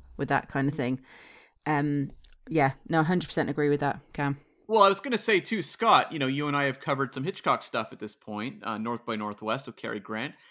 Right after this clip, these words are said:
Speaker 2: as well as, uh, Thirty-nine Steps with Robert Donat. And in both cases, you have a similar thing where two guys don't know what's going on who are brought into spy plots.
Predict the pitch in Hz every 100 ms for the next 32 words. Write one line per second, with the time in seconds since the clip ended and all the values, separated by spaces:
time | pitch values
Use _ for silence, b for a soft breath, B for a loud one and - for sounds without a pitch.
0 | b - 120 117 113 104 104 127 120 110
1 | 110 - - 123 - - 131 113 113 110
2 | 107 107 143 131 - b b b b _
3 | 135 131 127 123 117 135 127 - 139 139
4 | 117 120 120 117 - 123 117 110 170 123
5 | 101 - 139 131 131 113 - 127 117 113
6 | 110 - 117 107 120 120 113 107 113 110
7 | 104 104 - - 139 165 - 107 101 -